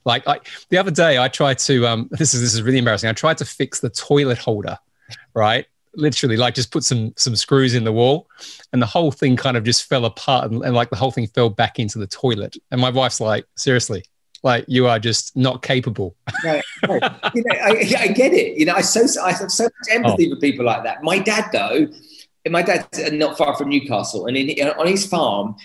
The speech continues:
Speaker 2: he has got, I think, three or four Land Rovers that are of various ages, some recent, some from the nineteen fifties. And he can take them apart, put them back together again, take them apart and do stuff with them. And I'm like, "How do you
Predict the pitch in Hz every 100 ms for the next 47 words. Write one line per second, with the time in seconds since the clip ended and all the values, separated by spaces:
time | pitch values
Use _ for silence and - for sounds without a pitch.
0 | - 165 170 165 - 143 147 - 180 202
1 | 202 - 151 139 139 135 117 98 95 95
2 | - 147 143 135 135 135 165 170 165 151
3 | 120 113 113 - 160 151 147 135 147 143
4 | - - - 180 180 170 160 151 151 147
5 | 139 127 127 - 82 78 - - - _
6 | _ 147 156 185 185 180 185 190 196 190
7 | 185 147 - - 196 180 165 156 - 160
8 | 147 107 98 175 175 156 147 160 143 -
9 | - - 143 175 233 - 151 117 117 95
10 | 101 117 - - _ _ - 196 208 196
11 | 190 202 208 247 277 269